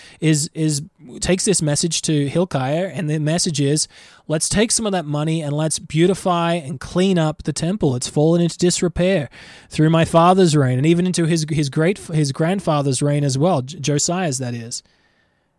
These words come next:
And so they do this. They start cleaning it. And what do they find? Verse eight, "And Hilkiah the priest said unto Shaphan the scribe, I have found the book of the law in the house of the Eternal. And Hilkiah gave the book, uh, the book to Shaphan,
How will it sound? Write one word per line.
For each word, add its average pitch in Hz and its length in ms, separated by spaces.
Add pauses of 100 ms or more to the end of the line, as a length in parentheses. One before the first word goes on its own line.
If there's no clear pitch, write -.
(140)
And 175 140
so 175 180
they 190 140
do 226 220
this. 131 300
They 165 180
start 202 300
cleaning 208 360
it. - 120 (280)
And 147 160
what 208 140
do 285 100
they 240 120
find? 147 340
Verse 170 240
eight, 151 220 (340)
"And 139 100
Hilkiah 190 440
the 156 80
priest 185 320
said 170 120
unto 156 220
Shaphan 160 480
the 139 80
scribe, 151 480
I 214 220
have 220 200
found 170 600 (260)
the 165 100
book 156 280
of 220 80
the 190 100
law 170 320
in 165 220
the 143 100
house 202 320
of 175 100
the 156 140
Eternal. 190 460
And 143 160
Hilkiah 190 600
gave 208 500
the 160 100
book, 214 420
uh, 190 280
the 151 160
book 196 300
to 175 120
Shaphan, 180 640